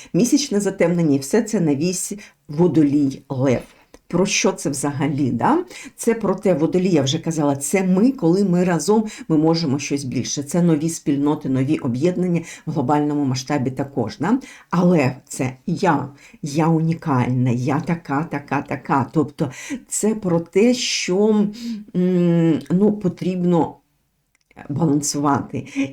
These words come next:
І за рахунок того, що Кету знаходиться в Леві вже певний час, то, ну, ми вже це побачили, і це буде продовжуватися до кінця двадцять шостого року, коли правителі,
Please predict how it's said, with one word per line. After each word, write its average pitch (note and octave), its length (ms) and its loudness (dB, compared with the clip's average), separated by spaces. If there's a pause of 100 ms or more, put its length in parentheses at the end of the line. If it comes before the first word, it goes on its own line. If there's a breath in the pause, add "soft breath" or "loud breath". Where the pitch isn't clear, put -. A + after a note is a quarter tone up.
(120)
І G3 240 0
за E3 160 2
рахунок F#3+ 460 -2
того, G3+ 360 2
що - 280 -6
Кету F#3+ 280 -2
знаходиться C#3+ 640 -4
в C3 80 -4
Леві D3 460 2
вже C#3+ 180 -2
певний C3 500 0
час, G3 580 -2
то, D#3+ 400 2 (360 loud breath)
ну, D#4 100 8
ми B3 100 8
вже G3+ 180 2
це F3+ 160 -2
побачили, D#3+ 800 -2
і F#3 60 2
це G#3+ 200 0
буде G#3 420 2
продовжуватися G#3 1040 -2
до F3+ 140 -2
кінця E3 300 -4
двадцять C#3+ 260 -6
шостого D#3 340 -4
року, C4 280 2 (320 loud breath)
коли B3 440 4
правителі, F#3+ 1160 0